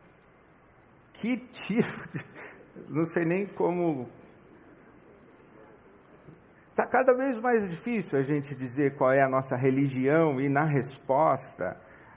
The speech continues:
a gente <laughs> informar alguma coisa a nosso respeito. Eu acredito até que muitos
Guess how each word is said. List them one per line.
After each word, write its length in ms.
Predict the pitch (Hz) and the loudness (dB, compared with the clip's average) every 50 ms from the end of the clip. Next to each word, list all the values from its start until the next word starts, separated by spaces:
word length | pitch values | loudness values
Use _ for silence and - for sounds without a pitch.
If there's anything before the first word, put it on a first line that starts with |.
| - - | -6 0
a 180 | 143 151 156 147 | 2 2 2 2
gente 340 | 135 147 160 160 160 - | 2 2 0 0 0 0
<laughs> 40 | 175 | -2
informar 560 | 160 - - - 196 175 170 160 151 151 151 | -2 0 2 4 4 4 4 4 4 4 6
alguma 420 | 147 156 156 151 156 160 165 165 165 | 6 4 4 2 0 2 2 2 0
coisa 380 | 160 143 143 151 151 139 147 | 0 0 0 2 2 2 0
a 40 | 151 | 0
nosso 280 | 151 147 147 143 - 147 | 0 0 -2 -2 -2 -2
respeito. 720 | 139 156 165 156 - - - 131 117 113 110 - - - - - - - - - - | -2 -2 -2 -4 -6 -4 -2 0 0 0 -2 -4 -10 -16 -16 -16 -20 -20 -18 -10 -2
Eu 220 | - 170 196 226 | 0 2 4 4
acredito 600 | 240 233 233 202 180 165 143 135 156 151 156 - | 4 4 2 4 2 2 2 2 0 -2 0 0
até 400 | 139 135 135 - 165 175 190 180 | -2 -2 0 0 0 0 0 0
que 200 | 165 - - 156 | -4 -4 -4 -2
muitos 600 | 151 156 165 196 233 226 175 - - 139 135 117 | 0 0 2 2 2 2 0 0 -2 -4 -4 -4